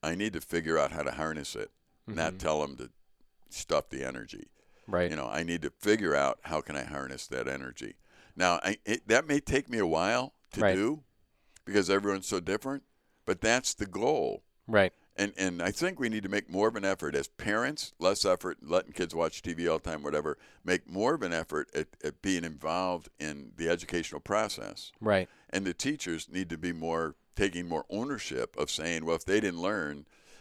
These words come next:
Speaker 1: and, and not just grades.
Speaker 2: Right.
Speaker 1: I mean, somehow grades really need, you need some way to evaluate. I get it.
Speaker 2: Yeah.
Speaker 1: But honestly, like you said, I graduated top quarter in my class. I never even read a book. So what, what do those grades actually mean?
Speaker 2: Right.
Speaker 1: And,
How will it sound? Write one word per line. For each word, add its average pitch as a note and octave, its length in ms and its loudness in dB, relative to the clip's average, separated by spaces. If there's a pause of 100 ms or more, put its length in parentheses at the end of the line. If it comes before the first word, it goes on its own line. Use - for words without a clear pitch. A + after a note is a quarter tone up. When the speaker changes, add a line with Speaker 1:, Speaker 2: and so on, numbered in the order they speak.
(120)
Speaker 1:
and, A2 200 -2
and A#2+ 140 4
not C#3+ 200 0
just C#3+ 200 -6
grades. A2+ 560 2 (160)
Speaker 2:
Right. G2 240 4
Speaker 1:
I - 20 -8
mean, G#2+ 200 -4
somehow A#2 760 0 (380)
grades A#2 420 6
really G#2+ 300 0
need, G2 420 -6 (300)
you G#2+ 160 6
need F3 260 0
some A2+ 300 2
way A2 100 4
to F#2+ 140 2
evaluate. D#2 500 0
I F2+ 60 2
get F2 320 2
it. - 120 -4 (220)
Speaker 2:
Yeah. E2 220 2 (600)
Speaker 1:
But G2+ 140 4
honestly, G#2+ 480 2
like F#2 240 6
you A2 120 -4
said, F#2 200 2
I F2+ 100 6
graduated F2+ 720 2
top F#2+ 240 2
quarter G2 400 0
in E2+ 60 -4
my E2+ 160 -2
class. F#2+ 420 0
I F2+ 120 2
never F2+ 260 -2
even E2 160 -4
read E2+ 160 2
a C#2+ 40 -2
book. E2+ 360 0
So D#2+ 180 -2 (360)
what, C3+ 260 2
what D3 120 8
do F#3+ 60 4
those C#3+ 220 0
grades A2+ 280 4
actually G2 340 0
mean? D#2+ 360 -2
Speaker 2:
Right. E2+ 220 2
Speaker 1:
And, F2 140 -4